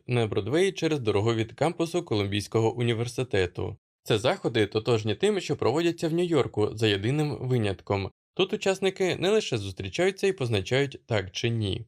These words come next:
Чотири рази перед початком знайомства, після завершення вечора, за місяць і за шість місяців.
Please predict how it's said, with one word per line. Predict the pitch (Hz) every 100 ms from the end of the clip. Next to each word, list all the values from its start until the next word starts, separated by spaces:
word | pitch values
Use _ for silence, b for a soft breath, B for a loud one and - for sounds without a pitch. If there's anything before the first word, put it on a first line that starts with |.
| _ _ -
Чотири | 117 - 98 92
рази | 90 104 170 196 - _
перед | 175 190 -
початком | 98 - 92 120 120
знайомства, | 127 131 139 139 - 131
після | - - 120 131
завершення | 127 131 131 - 131 127
вечора, | 127 - 131 123 -
за | 120 143
місяць | 117 101 147 151 -
і | 170
за | 165
шість | 175 117 95 110
місяців. | 104 104 95 107